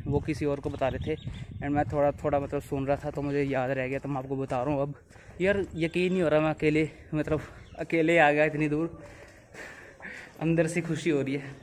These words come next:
तो guys, अभी मेरा जाने का मन तो नहीं कर रहा,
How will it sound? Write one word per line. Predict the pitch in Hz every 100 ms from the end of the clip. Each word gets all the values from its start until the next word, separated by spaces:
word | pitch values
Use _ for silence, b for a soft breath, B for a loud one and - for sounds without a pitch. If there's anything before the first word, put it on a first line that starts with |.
| -
तो | 151
guys, | 156 170 160
अभी | 165
मेरा | 170 160
जाने | 151 139 143 143
का | 147
मन | 147 139
तो | 147
नहीं | 151 139
कर | 131
रहा, | 127 135